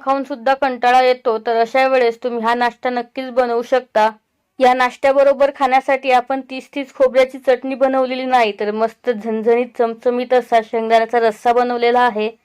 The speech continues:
तर दोन्हीचं कॉम्बिनेशन अगदी जबरदस्त आहे. मग लवकरात लवकर तुमच्या घरी हा नाश्ता नक्की बनवून बघा आणि मी बनवलेला हा नाश्ता तुम्हाला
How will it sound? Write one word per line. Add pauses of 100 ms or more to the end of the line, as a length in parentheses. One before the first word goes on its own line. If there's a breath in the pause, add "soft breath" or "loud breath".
(300)
तर
दोन्हीचं
कॉम्बिनेशन
अगदी
जबरदस्त
आहे. (260)
मग
लवकरात
लवकर
तुमच्या
घरी
हा
नाश्ता
नक्की
बनवून
बघा (100)
आणि
मी
बनवलेला
हा
नाश्ता
तुम्हाला